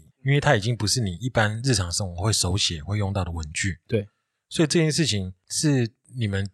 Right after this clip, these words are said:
Speaker 1: 接下来的设定是作为预约制，是要去锁定更精准的客人。散户如果他，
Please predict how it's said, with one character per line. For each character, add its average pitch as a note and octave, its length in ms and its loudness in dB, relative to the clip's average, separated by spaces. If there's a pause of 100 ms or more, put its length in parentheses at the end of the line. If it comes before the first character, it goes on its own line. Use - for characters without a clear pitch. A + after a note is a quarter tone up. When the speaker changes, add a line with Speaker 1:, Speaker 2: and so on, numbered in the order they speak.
Speaker 1:
接 C#3 180 2
下 B2+ 160 4
来 F#2+ 80 2
的 F#2 100 -4
设 A#2+ 240 2
定 A#2 200 0
是 A2 160 -2
作 B2+ 320 2
为 G#2+ 100 4
预 C3+ 120 0
约 A#2 140 4
制， A2 220 0
是 A2 140 -2
要 A2 160 2
去 A#2 120 -2
锁 E2 220 -2
定 G2+ 160 -6
更 G#2+ 220 -4
精 G2 120 -2
准 E2+ 140 -6
的 D#2 80 -12
客 G#2+ 220 0
人。 C#2+ 240 -12 (100)
散 F2+ 400 0
户 C3+ 200 4
如 A2 140 2
果 G2+ 160 0
他， G#2 360 -4